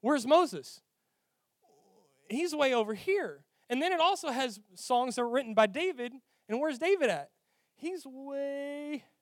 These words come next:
right here. And, and then we have Job, and he should be right there. And then these guys and these guys really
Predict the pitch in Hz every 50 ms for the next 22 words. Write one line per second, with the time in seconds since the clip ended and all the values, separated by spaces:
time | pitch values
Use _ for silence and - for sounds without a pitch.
0 | _ _ _ - 269 277 220 - - 370 381 311 247 233 262 262 _ _ _ _
1 | _ _ _ _ _ _ _ _ _ _ _ - 294 311 285 277 277 240 _ _
2 | 240 254 262 277 277 262 254 - _ _ _ _ - 269 294 247 269 285 262 247
3 | 240 220 208 _ _ _ _ _ _ 233 208 180 262 349 370 302 247 254 277 262
4 | - _ _ 226 226 226 196 285 415 466 - - 427 277 226 269 262 254 262 269
5 | 233 _ _ _ _ _ _ 226 240 254 247 - _ - 330 359 370 320 254 254
6 | 277 294 269 _ _ _ _ _ - 269 285 277 285 277 254 233 - _ _ _
7 | _ _ _ 175 180 311 349 415 427 330 - 349 330 330 330 330 330 302 - 247
8 | 233 226 226 220 240 302 359 392 - - 233 208 196 190 190 190 196 - _ _
9 | _ _ 220 180 202 277 392 415 403 330 262 233 226 226 226